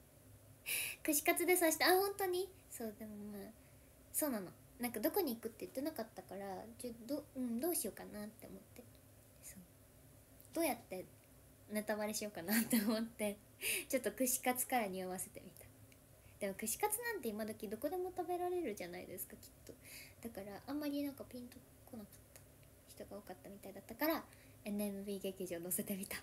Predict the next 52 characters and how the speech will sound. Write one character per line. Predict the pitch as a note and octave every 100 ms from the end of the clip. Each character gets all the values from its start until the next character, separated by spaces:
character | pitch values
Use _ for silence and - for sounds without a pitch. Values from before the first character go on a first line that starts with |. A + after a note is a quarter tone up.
| - - - -
<laughs> | D#4+ D#4+ - D#4+ - - - - - - - - - F#4+ F#4+ - D#4+ D#4 D#4 - - - - - - - - - - - D4
乗 |
せ | C4+
て | A#3+
み | A#3 A#3
ま | A3+
し | A3+
た。 | - - - -
さ | -
す | A3 G#3
が | G#3+
に | G#3+
ね、 | G#3 -
関 | G#3+
西 | F#3+ F#3 F3
だ | G3+
っ |
て | - -
な | -
り | -
ま | -
す | - - - - - - - - - C#4+ -
よ | C4
ね。 | - - - - - - - - - - - - - - - - - - - - - -
<laughs> |
あ、 | D#4+
そ | G4 E4
う、 |
リ | F4
ン | F#4 F4+
ク | E4+ E4+ E4+ E4 D#4 D4 C4
ア | D4
ウ |
ト | C#4+
レ | D4
ッ | C#4+
ト |
行 | A3
き | A3 G#3+
ま | A3
し | A3+
た。 | G#3
そ | C4+
れ | C4+
は | C#4 C#4+
ね、 | C#4+ C4 G#3+
あ |
の、 | A3
四 | C4 D4
期 | D4
生 | - G#3+
の、 | F#3+ F3